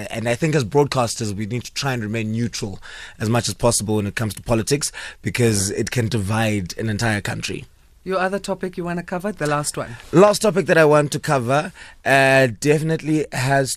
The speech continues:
Speaker 1: to be, uh, Unichume and Moby Dixon.
Speaker 2: Mm-hmm.
Speaker 1: Uh, I'm not sure if you guys have been following the story.
Speaker 2: Yeah, we
Speaker 1: Um,
Speaker 2: spoke about it yesterday also. <laughs> It's
Speaker 1: so,
Speaker 2: an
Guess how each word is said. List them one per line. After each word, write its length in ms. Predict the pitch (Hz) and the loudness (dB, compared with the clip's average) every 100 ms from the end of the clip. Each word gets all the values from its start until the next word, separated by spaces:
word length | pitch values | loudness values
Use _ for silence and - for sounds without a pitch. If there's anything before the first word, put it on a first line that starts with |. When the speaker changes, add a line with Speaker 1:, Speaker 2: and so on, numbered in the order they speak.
| - | -4
Speaker 1:
to 220 | 147 104 - - | -4 -4 -2 4
be, 560 | 196 160 131 156 214 - - - - - | 6 6 6 4 0 -6 -18 -20 -20 -6
uh, 800 | 110 110 113 113 117 117 117 110 _ _ _ _ _ _ _ - - _ _ - - - - | 0 2 4 4 4 2 0 -4 _ _ _ _ _ _ _ -20 -20 _ _ -20 -20 -12 -4
Unichume 560 | 160 170 143 147 139 135 | 0 0 -2 -2 0 0
and 220 | 113 117 | 0 -2
Moby 200 | 117 117 | -2 -2
Dixon. 460 | 110 104 - - - 170 | -4 -4 -6 -10 -16 -16
Speaker 2:
Mm-hmm. 220 | 143 147 131 127 - - - | -14 -14 -16 -18 -20 -16 -6
Speaker 1:
Uh, 160 | 110 - | -6 -2
I'm 120 | 123 | 0
not 180 | 143 143 | 0 2
sure 120 | 175 | 0
if 100 | 139 | 2
you 60 | |
guys 200 | 139 143 | 4 4
have 80 | 127 | 4
been 100 | 127 | 0
following 380 | 127 127 120 117 | 2 2 2 2
the 80 | 110 | 0
story. 480 | - 110 104 110 123 | -2 -2 0 2 0
Speaker 2:
Yeah, 320 | 101 107 107 | -2 -2 -2
we 60 | 107 | 0
Speaker 1:
Um, 40 | - | 0
Speaker 2:
spoke 120 | 170 | -2
about 200 | 156 147 | -4 -6
it 100 | 143 | -6
yesterday 400 | 147 - 151 147 | -8 -6 -6 -6
also. 380 | - 185 - 240 | -4 0 2 0
<laughs> 460 | - 294 - 294 - | 0 -4 -4 -8 -6
It's 120 | 262 | 0
Speaker 1:
so, 140 | - | 2
Speaker 2:
an 120 | 151 | 4